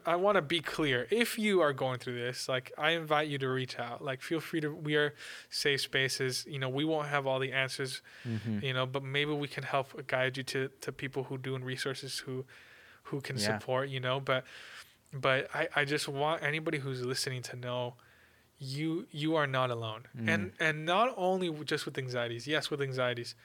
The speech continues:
Speaker 1: If you're going through anxiety, I feel you, man. And I can't even, I just want you to know <laughs> I, I hear you and, and I get you and you're not alone. But even anything else, like,
Speaker 2: Yeah.
Speaker 1: if you feel like, "Man, I'm alone," if you feel like,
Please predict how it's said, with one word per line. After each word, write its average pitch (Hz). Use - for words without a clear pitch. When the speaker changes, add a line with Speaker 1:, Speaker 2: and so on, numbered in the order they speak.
Speaker 1:
If 139
you're 175
going 196
through 196
anxiety, 139
I 147
feel 151
you, 117
man. 113
And 135
I 151
can't 156
even, 135
I 143
just 143
want 165
you 165
to 151
know 139
<laughs> 196
I, 143
I 135
hear 147
you 120
and, 135
and 131
I 139
get 135
you 147
and 131
you're 131
not 123
alone. 120
But 156
even 208
anything 165
else, 135
like, 127
Speaker 2:
Yeah. 113
Speaker 1:
if 110
you 202
feel 208
like, 147
"Man, 139
I'm 151
alone," 139
if 131
you 127
feel 175
like, 143